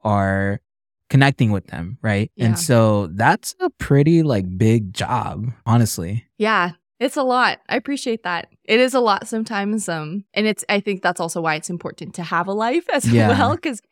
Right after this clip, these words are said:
Speaker 2: you're constantly consumed with other people's lives and, and
Speaker 1: Mm.
Speaker 2: caring for other people, and so
Speaker 1: Yeah.
Speaker 2: yeah, yeah, it is a lot, and I love it though. I love
Speaker 1: No,
Speaker 2: it though,
Speaker 1: for sure.
Speaker 2: so.
Speaker 1: We'll get into the second part of the conversation, but, um, I'll share a little bit about, like, what do I do? So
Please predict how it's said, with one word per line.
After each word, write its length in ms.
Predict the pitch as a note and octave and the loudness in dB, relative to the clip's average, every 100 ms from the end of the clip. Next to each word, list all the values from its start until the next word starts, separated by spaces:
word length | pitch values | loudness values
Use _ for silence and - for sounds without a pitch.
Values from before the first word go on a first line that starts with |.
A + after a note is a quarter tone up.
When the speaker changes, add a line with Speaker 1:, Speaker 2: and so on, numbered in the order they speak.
| _ | _
Speaker 2:
you're 140 | A#3 A#3 | -4 -2
constantly 580 | A3+ G#3 - G#3+ G3+ | -2 -4 -4 -6 -6
consumed 420 | G3 G3 F#3+ F#3 F3+ | -4 -6 -4 -6 -6
with 120 | E3+ | -8
other 180 | E3+ E3+ | -8 -6
people's 580 | F3 G3+ A3 A3+ G#3+ - - | -8 -8 -6 -6 -8 -12 -12
lives 540 | A3+ A3+ A#3 B3+ C4 - | -8 -4 -4 -6 -6 0
and, 240 | A#2+ A#2+ | 2 4
and 140 | A2+ | 2
Speaker 1:
Mm. 60 | G2+ | 0
Speaker 2:
caring 300 | F#3+ E3+ F3 | -2 -4 -6
for 120 | F#3 | -8
other 140 | F#3 F#3+ | -8 -8
people, 340 | G#3 G3 G#3+ | -10 -8 -6
and 140 | G3 | -6
so 240 | F#3 D#3 D#3+ _ _ | -6 -10 -12 _ _
Speaker 1:
Yeah. 240 | - F3+ D#3+ | -6 -4 -4
Speaker 2:
yeah, 340 | D#3+ D3+ D3+ E3 _ _ | -6 -6 -8 -12 _ _
yeah, 220 | F3 D#3 F#3+ | -10 -10 -12
it 140 | - G#3 | -8 -4
is 160 | G#3+ | -4
a 40 | F#3 | -4
lot, 200 | E3+ G2+ | -8 -6
and 100 | G3+ | -2
I 60 | A3 | 0
love 220 | G3+ E3 | 0 -2
it 140 | - | -6
though. 260 | - F2 G3+ - | -12 -14 -14 -14
I 60 | F3+ | -2
love 160 | A2 | 4
Speaker 1:
No, 180 | C#3+ D#3+ | 6 6
Speaker 2:
it 40 | |
though, 60 | G#2 | 4
Speaker 1:
for 100 | C3 | 0
sure. 220 | - D3+ | 2 2
Speaker 2:
so. 260 | F#2+ F2+ F#2+ _ | 2 -2 -8 _
Speaker 1:
We'll 200 | - D3+ | 6 6
get 220 | D3+ E3 D#3+ | 8 6 6
into 180 | D3+ | 4
the 80 | C3+ | 2
second 260 | A2 A#2 G#2+ | 2 2 0
part 140 | G#2 | -2
of 60 | G2 | -2
the 60 | |
conversation, 500 | A2 F#2+ - F2+ G2 | -4 -4 -6 -6 -4
but, 300 | G#2 A2 G#2 G#2 | 2 2 2 0
um, 420 | G#2 G2+ G2+ A2+ | 0 0 -2 0
I'll 160 | - C#3+ | 4 6
share 160 | F3 | 6
a 40 | C#3 | 6
little 200 | A#2 A2 | 4 2
bit 120 | G#2+ | 2
about, 340 | G#2 G#2 G2+ - | 2 2 0 0
like, 180 | G2 A2+ | -2 2
what 60 | |
do 80 | G2+ | 2
I 120 | G2 | 0
do? 200 | F2+ E2 | -2 -4
So 380 | E2 B2+ A#2+ A#2+ | 0 4 4 4